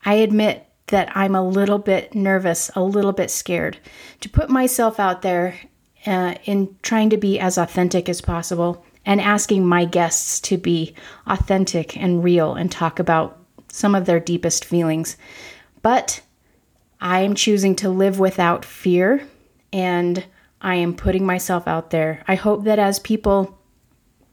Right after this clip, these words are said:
respond to the podcast, that they will be kind. I'm trying to make connections with people in a world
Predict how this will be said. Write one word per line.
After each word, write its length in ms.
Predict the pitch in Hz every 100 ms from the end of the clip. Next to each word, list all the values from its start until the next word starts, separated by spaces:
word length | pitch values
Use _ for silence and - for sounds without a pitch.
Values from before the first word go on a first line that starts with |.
| _ _ _
respond 680 | 208 196 - 185 190 196 -
to 100 | 220
the 80 | 226
podcast, 720 | 185 165 165 185 202 226 - - - - - - -
that 400 | 202 196 190 196
they 120 | 220
will 120 | 233
be 120 | 220
kind. 520 | 208 - 180 185 196 208 - -
I'm 120 | 190
trying 280 | - 208 208
to 100 | 196
make 320 | 180 196 -
connections 680 | 220 196 185 - 190 170 -
with 240 | 170 -
people 500 | - 220 214 170 165
in 140 | 175 175
a 80 |
world 460 | 175 190 202 202 -